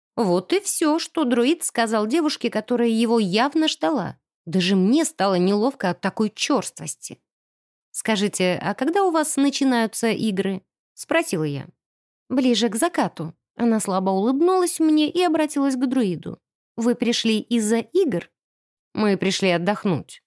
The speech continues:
немного невпопад ответил хозяин леса. Он избегал взгляда Софии и быстро с ней раскланялся. «А что пить будете?» спросила она вдогонку. «Как всегда»,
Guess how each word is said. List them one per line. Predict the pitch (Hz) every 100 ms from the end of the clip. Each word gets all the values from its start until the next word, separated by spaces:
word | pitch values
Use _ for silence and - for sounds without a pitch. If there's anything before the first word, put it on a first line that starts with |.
| _ _ -
немного | 208 254 247
невпопад | 254 240 240 269 247 240
ответил | 190 214 208 190
хозяин | 214 220 196 202 277
леса. | 226 156 - 170 - _ _
Он | 214 302
избегал | 349 320 330 277 185
взгляда | 165 190 214 180
Софии | 190 220 240 349
и | 330 269
быстро | 226 208 277 - 330
с | -
ней | 226 214
раскланялся. | 254 - 214 151 127 127 - - - _ _ _ _ _ _
«А | 240
что | - 339
пить | 339 370 415 381
будете?» | 381 359 254 - 175 - _
спросила | - - 196 - 180 180
она | 180
вдогонку. | 175 233 262 175 - 151 - _ _ _ _ _
«Как | 214 208
всегда», | - 254 247 214 120